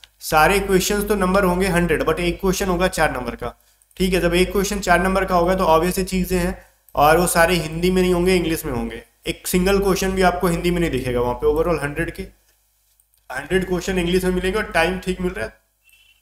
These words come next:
दो घंटा। क्योंकि मैंने जब दोनों बार exam दिया, तो पहले बार जब मैंने exam दिया था, मेरे को याद नहीं है, वो दो हज़ार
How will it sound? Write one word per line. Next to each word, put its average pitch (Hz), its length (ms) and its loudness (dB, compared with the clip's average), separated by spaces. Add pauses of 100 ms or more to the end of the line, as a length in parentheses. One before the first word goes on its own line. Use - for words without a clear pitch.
(580)
दो 151 120 0
घंटा। 123 340 -4 (420)
क्योंकि 185 160 0
मैंने 202 220 2
जब 202 220 2
दोनों 190 300 4
बार 214 160 6
exam 196 380 2
दिया, 202 140 -4
तो 202 120 -4
पहले 180 360 -4
बार 196 240 0
जब 196 100 -6
मैंने 190 180 -8
exam 180 380 -2
दिया 180 120 -6
था, 180 120 -8
मेरे 175 120 -10
को - 140 -10
याद 156 240 -4
नहीं 156 120 -12
है, 151 140 -12
वो 151 160 -4
दो 135 200 -6
हज़ार 139 240 -6